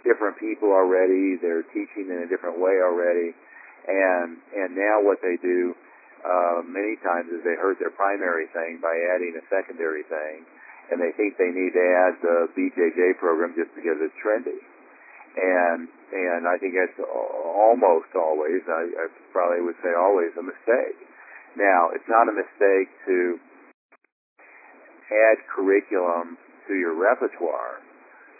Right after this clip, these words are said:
so that you can continue to do new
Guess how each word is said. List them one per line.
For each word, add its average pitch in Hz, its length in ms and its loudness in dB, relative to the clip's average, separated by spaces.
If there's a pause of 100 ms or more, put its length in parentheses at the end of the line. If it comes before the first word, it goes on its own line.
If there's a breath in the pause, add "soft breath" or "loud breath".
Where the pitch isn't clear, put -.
(140)
so 98 320 6
that 90 240 0
you 87 320 -6
can 87 160 -12
continue 92 720 -6
to 87 160 -4
do 87 400 -2 (160)
new 95 240 -4